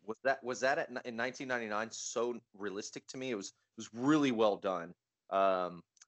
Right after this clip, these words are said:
where the plane comes in and, and obviously hits, hits that plane he's on and rips it apart. People are flying out. Uh, the C G I was phenomenal at the time, and I still think it holds up today a little bit. I watched it today and went, "Wow,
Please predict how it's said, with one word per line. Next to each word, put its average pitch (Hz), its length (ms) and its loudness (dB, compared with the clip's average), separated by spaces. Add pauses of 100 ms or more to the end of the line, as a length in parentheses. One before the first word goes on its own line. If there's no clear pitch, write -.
where 104 120 0
the 98 60 -2
plane 113 260 0
comes 107 300 -2
in 98 240 0
and, 95 120 -4
and 92 120 -8
obviously 98 380 0
hits, - 240 -6 (200)
hits - 220 -6
that 104 240 0
plane 101 180 -2
he's 92 160 -8
on 101 280 0
and 87 120 -10
rips 107 240 -2
it 101 60 -4
apart. 98 340 0
People 113 200 -8
are 90 40 -6
flying 95 480 0
out. 90 280 -4 (420)
Uh, 85 340 -2 (120)
the - 60 -12
C - 260 -6
G 101 200 -4
I 120 220 4
was 92 180 -8
phenomenal 101 680 -2
at 92 100 -18
the - 60 -20
time, 85 320 -6 (500)
and 104 80 -2
I 104 60 0
still 143 280 -2
think - 200 -8
it 98 80 -6
holds 110 260 -2
up 110 160 2
today 117 400 -2
a 101 60 0
little 92 260 -8
bit. 92 100 -2
I 92 80 -2
watched 104 360 -2
it 95 80 -12
today 117 280 -2
and 113 120 -6
went, 92 180 -8
"Wow, 110 320 0